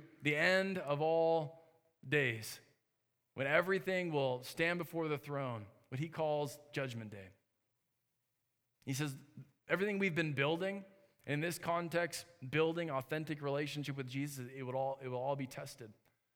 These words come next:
He says, "Some of the things that are built will be built out of gold, silver, and jewels. Some will be built out of wood and straw and stubble. And it'll all pa-, pass through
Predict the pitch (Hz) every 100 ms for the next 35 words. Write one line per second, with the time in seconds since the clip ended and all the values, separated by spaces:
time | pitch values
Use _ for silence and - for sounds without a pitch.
0 | _ _ _ _ _ _ _ _ _ _
1 | _ - 127 143 123 - - _ _ -
2 | - 170 165 143 170 165 147 139 127 151
3 | 170 165 143 143 139 156 156 156 147 135
4 | 127 - - 143 165 160 131 - 170 170
5 | 147 139 127 135 123 151 160 113 98 -
6 | - _ _ _ _ _ _ - - 190
7 | 202 165 147 147 156 151 147 143 139 131
8 | - - - _ _ _ 113 156 175 156
9 | 131 117 - 160 160 170 151 127 120 -
10 | 180 131 98 - _ _ _ _ _ _
11 | _ _ _ - 135 139 170 202 202 -
12 | 180 - - 175 202 180 - 175 180 175
13 | 175